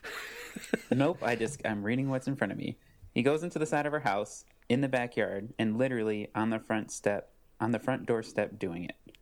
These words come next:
I don't know if he's some pimp in the neighborhood or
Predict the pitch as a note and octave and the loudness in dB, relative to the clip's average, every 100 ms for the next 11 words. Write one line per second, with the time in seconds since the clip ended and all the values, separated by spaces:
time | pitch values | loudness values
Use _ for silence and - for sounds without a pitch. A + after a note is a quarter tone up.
0 | - - - G2 G2 A2+ A#2 A#2+ A#2 A2+ | -20 -20 -6 -4 0 0 2 0 0 -2
1 | A2+ A#2 _ - - G#2 G2 F2+ F2+ - | -4 -6 _ -8 -4 -2 -2 -2 -2 0
2 | C#3 C#3 C3 C3 A#2+ A#2 A#2+ G#2+ G#2 - | 0 2 0 0 0 -2 0 0 -2 -6
3 | - - - - G2+ G2+ G2 G2 F#2+ | -14 -20 -16 0 2 2 0 -2 -4